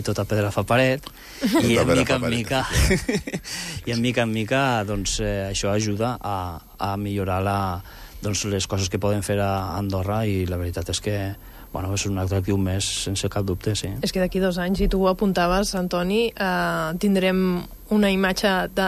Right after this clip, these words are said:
Speaker 3: d'Andorra que distarà molt a cinc anys potser
Speaker 2: Sí, sí, sí, sí.
Speaker 3: enrere, no? Amb tot el, aquest, aquesta transformació, no?, que,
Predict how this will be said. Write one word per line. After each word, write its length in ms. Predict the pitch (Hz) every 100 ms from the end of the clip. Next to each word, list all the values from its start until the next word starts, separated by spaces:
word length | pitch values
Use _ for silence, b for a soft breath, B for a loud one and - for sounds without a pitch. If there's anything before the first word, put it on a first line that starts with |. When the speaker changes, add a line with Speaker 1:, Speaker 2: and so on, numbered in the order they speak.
| 180
Speaker 3:
d'Andorra 760 | 175 185 180 185 180 196 269 -
que 220 | 220 185 180 175 175 170
distarà 460 | 175 202 - 202 202
molt 340 | 202 202 254 - B B B B B -
a 560 | 214 190 175 170 156 151
cinc 380 | - - 202 180
anys 160 | 190 190
potser 380 | 190 170 - 190
Speaker 2:
Sí, 60 |
sí, 120 | 180 170
sí, 80 | 160
sí. 160 | 156
Speaker 3:
enrere, 420 | 180 175 202 220 190
no? 220 | 175 214 302 208
Amb 460 | 185 180 180 170 -
tot 180 | 196 185 202
el, 140 | 196 180 175 165 95 - - -
aquest, 380 | 180 190 - 151 - - -
aquesta 240 | - 185
transformació, 840 | 226 240 - 247 208 190 - 226 240
no?, 220 | 214 320
que, 140 | -